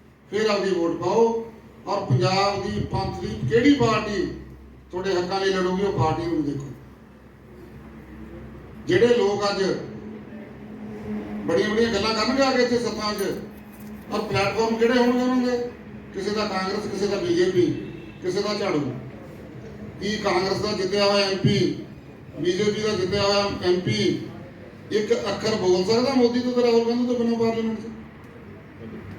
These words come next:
ਇੱਥੇ ਖਹਿਰਾ ਸਾਹਿਬ ਦੀਆਂ ਗੱਲਾਂ ਸੁਣ ਕੇ ਬੜੀਆਂ ਬੜਕਾਂ ਮਾਰਨਗੇ। ਉਹ ਬੋਲਣਾ ਤੁਸੀਂ ਉਹ ਆ ਪਤੰਦਰੋ, ਜਿਹੜਾ ਰਾਹੁਲ ਗਾਂਧੀ ਨੇ ਤੁਹਾਨੂੰ ਕਹਿਣਾ, "ਫਿਰ ਤੈਨੂੰ ਪਾਰਲੀਮੈਂਟ 'ਚ ਭੇਜ ਕੇ ਅਸੀਂ ਕਰਾਂਗੇ ਕੀ?"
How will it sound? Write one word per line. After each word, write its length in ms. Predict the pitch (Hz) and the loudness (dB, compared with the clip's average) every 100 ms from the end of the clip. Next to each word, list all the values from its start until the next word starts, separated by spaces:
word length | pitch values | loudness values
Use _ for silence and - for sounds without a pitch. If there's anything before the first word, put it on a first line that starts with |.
| - - - - - - - - - - - | -14 -16 -16 -16 -16 -14 -14 -14 -16 -12 -6
ਇੱਥੇ 180 | 170 175 | 0 0
ਖਹਿਰਾ 260 | 170 196 | 2 0
ਸਾਹਿਬ 140 | 190 190 | 0 -2
ਦੀਆਂ 140 | 202 | 0
ਗੱਲਾਂ 180 | 180 180 | 2 2
ਸੁਣ 220 | 170 165 | 2 0
ਕੇ 60 | 185 | 0
ਬੜੀਆਂ 260 | 175 175 | 2 2
ਬੜਕਾਂ 260 | 175 175 202 | 2 0 0
ਮਾਰਨਗੇ। 420 | 180 180 180 165 - - - - - - - - - - - - - - - - - - - - - | -2 0 2 0 0 -6 -12 -16 -16 -16 -16 -16 -16 -18 -18 -18 -16 -16 -16 -16 -14 -16 -16 -16 0
ਉਹ 80 | 226 | 2
ਬੋਲਣਾ 400 | 220 208 220 254 | 4 4 4 4
ਤੁਸੀਂ 260 | 254 240 247 | 4 4 4
ਉਹ 200 | 254 269 | 4 4
ਆ 140 | 262 | 4
ਪਤੰਦਰੋ, 400 | 233 226 226 254 | 2 0 2 4
ਜਿਹੜਾ 200 | 240 240 247 - - | 4 4 2 0 -2
ਰਾਹੁਲ 320 | 202 202 226 226 | 0 2 2 4
ਗਾਂਧੀ 140 | 247 | 4
ਨੇ 100 | 240 | 4
ਤੁਹਾਨੂੰ 200 | 220 220 | 2 0
ਕਹਿਣਾ, 260 | 220 233 208 127 - - 214 - - | 2 2 4 2 0 -2 -6 -6 -2
"ਫਿਰ 80 | 220 | 0
ਤੈਨੂੰ 220 | 220 233 | 2 2
ਪਾਰਲੀਮੈਂਟ 440 | 233 220 220 226 | 4 2 2 0
'ਚ 40 | 226 | 2
ਭੇਜ 220 | 240 208 | 4 4
ਕੇ 100 | 214 | 2
ਅਸੀਂ 140 | - | 0
ਕਰਾਂਗੇ 320 | 208 208 202 190 | -2 -2 -2 -2
ਕੀ?" 360 | 190 220 156 | -4 -4 -6